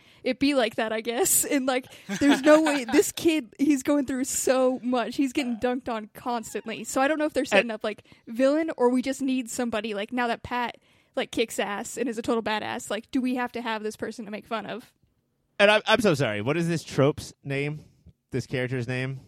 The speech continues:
Speaker 1: Jerry?
Speaker 3: The stereo-, uh, what is the, the boy's name? Pat's son?
Speaker 2: Mike?
Speaker 3: Yeah, it just, they all sort of work the same. I, I, the best part of that scene is Courtney's reaction where, uh, he touches the staff and he's like, "Well, maybe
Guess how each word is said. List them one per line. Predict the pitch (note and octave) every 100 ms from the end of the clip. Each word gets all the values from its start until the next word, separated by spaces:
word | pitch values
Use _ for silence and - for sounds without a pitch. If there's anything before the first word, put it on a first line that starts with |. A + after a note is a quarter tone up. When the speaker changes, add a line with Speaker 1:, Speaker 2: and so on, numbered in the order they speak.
| _
Speaker 1:
Jerry? | A#3 A#3+ B3 C#4
Speaker 3:
The |
stereo-, | - B2 A#2 B2 - _ _ _ _ _ _ _ _ C3+
uh, | A#2 G2+ F#2 F#2+ -
what | B2 C3+
is |
the, | B2 A#2 G2+ F#2+ _
the | A#2
boy's | G2 A#2+ A2+ G2
name? | F#2+ E2+ E2
Pat's | - A2+ -
son? | A#2+ A2+ A#2+ - _ _ _ _ _ _
Speaker 2:
Mike? | E3 D#3 F3 G#3+ - -
Speaker 3:
Yeah, | D#3 C3+ B2
it |
just, | C#3 C#3+ -
they | D3
all | D3+
sort | D3 C3
of | A#2 G#2 -
work | B2+ A#2
the |
same. | A#2 A#2 B2 -
I, | C3 C#3 -
I, | C#3 _ C3+
the | D3
best | F3+ E3
part | A3+
of |
that | F#3+ D#3+
scene | F#3
is | D3+ A2
Courtney's | - D3 D#3 C#3+ A2+
reaction | A2 G#2+ G#2 A#2+ G2
where, | G#2+ G#2+ G2+ - _ _ _ _ _ -
uh, | C3 A#2+ G#2+
he | A2
touches | B2+ D3 B2+
the | B2
staff | B2 B2+ A#2+ A#2+
and |
he's | A2+ A2+
like, | G#2
"Well, | A2+
maybe | A#2+ A#2+ A#2+ G#2+